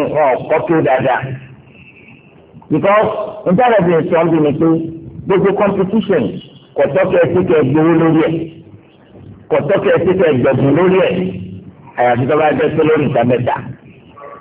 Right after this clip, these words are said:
Competition tá a fi ẹsẹ̀ ṣe. Competition tá a fi ràkúnmí ṣe.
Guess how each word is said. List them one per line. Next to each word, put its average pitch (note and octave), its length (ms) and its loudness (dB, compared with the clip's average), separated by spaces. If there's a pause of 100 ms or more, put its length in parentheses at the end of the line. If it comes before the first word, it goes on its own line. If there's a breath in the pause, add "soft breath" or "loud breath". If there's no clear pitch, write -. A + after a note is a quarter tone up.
(320)
Competition E3+ 600 2
tá D3 120 0
a C#3+ 60 2
fi C#3+ 160 0 (320)
ẹsẹ̀ C#3+ 320 -2
ṣe. C#3 180 -2 (920)
Competition E3 600 0
tá - 80 2
a C3+ 80 2
fi C3 80 0
ràkúnmí D3 440 0
ṣe. C3 180 0